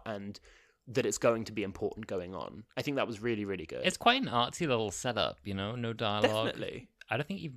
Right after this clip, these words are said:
Speaker 2: did it have music. I feel like I remember it's silent.
Speaker 1: I, I think it does have music, but it's very soft music.
Speaker 2: Oh.
Speaker 1: You can also hear the Foley of, like, the machines, like, chug, chug, chug, chugging, and, like,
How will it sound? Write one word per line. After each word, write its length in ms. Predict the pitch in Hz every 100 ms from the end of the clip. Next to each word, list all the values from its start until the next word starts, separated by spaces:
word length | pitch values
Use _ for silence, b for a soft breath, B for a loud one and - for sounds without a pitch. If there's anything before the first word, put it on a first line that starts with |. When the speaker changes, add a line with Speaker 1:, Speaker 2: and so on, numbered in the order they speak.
| -
Speaker 2:
did 80 | 123
it 40 |
have 140 | 143
music. 460 | 104 92 117 165 -
I 80 | 107
feel 180 | - 156
like 160 | 156 -
I 60 | 107
remember 320 | 107 113 113
it's 100 | -
silent. 440 | 110 90 85 85 - - -
Speaker 1:
I, 100 | 190
I 100 | 190
think 260 | - 240 262
it 100 | -
does 160 | 180 170
have 160 | 151
music, 340 | 139 139 123 -
but 80 |
it's 140 | 110 -
very 200 | 151 165
soft 300 | - 139 -
music. 220 | 120 123
Speaker 2:
Oh. 40 | 139
Speaker 1:
You 60 |
can 120 | 147
also 240 | 147 147 147
hear 240 | - 131
the 80 | 120
Foley 420 | - 123 120 113
of, 120 | 110
like, 180 | 110 -
the 80 | 110
machines, 400 | 107 - 110 107
like, 160 | 104 -
chug, 160 | -
chug, 180 | - -
chug, 120 | - -
chugging, 380 | - 110 113 110
and, 140 | 107
like, 220 | 101 -